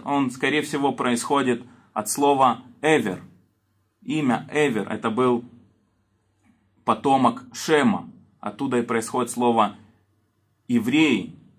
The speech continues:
из того же самого корня. Но, как я уже сказал, это всего лишь точка зрения иудаизма, и многие ученые, исследователи, которые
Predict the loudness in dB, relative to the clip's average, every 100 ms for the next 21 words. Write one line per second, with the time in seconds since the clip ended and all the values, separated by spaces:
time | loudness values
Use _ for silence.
0 | -14 -6 -4 0 0 0 0 2 2 0
1 | 0 2 2 2 -4 -10 -20 _ _ _
2 | _ _ _ -6 0 2 2 2 0 0
3 | 2 4 4 2 4 4 2 -2 -4 0
4 | 2 0 -2 -4 -2 -4 -2 2 4 4
5 | 2 2 0 0 2 0 0 -4 -10 -4
6 | 0 0 2 2 2 2 2 2 2 0
7 | 0 0 2 0 0 -2 -2 -4 -2 0
8 | 2 0